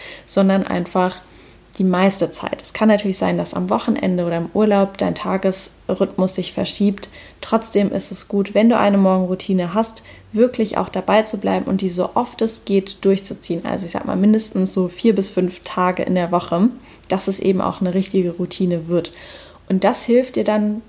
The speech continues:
die Produktivität zu steigern, aber auch ausgeglichener zu sein und vor allem auch zufriedener. Denn so wie du in den Tag startest, so wird der Tag auch für dich. Vielleicht kennst du das ja manchmal, wenn du total gestresst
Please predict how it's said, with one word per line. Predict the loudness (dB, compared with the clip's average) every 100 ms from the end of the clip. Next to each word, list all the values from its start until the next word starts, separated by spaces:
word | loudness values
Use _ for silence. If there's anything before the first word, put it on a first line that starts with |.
| -6
die | -4
Produktivität | -2 -4 -2 -6 0 0 0
zu | -4
steigern, | -4 -2 0 2 0
aber | 0 2 2
auch | 0 -4 0
ausgeglichener | 2 2 -2 -8 -2 0 2 0 0
zu | -2
sein | -2 0 0 0
und | 2 2
vor | 2 -4
allem | -2 -2
auch | -2 -6
zufriedener. | -8 -10 -10 -4 -4 -2 -4 -4 -8 -16 -18 -2
Denn | 2 2 0
so | -2 2 4 4
wie | 4
du | 4
in | 4
den | 2
Tag | -2 -4 -6 -6
startest, | -6 -2 -2 0 0 0 -4 -8
so | 2 4 4 4
wird | 2 2 -4
der | -4
Tag | -2 -6 -6 -6
auch | -6
für | -6 -10
dich. | -10 -6
Vielleicht | 0 0 -2
kennst | -4 -4 -4
du |
das | -6 -6
ja | -4
manchmal, | -4 -4 -2 -2
wenn | 0 -2
du |
total | -6 -6 2 4 4
gestresst | 0 -6 -8 -2 -2 -2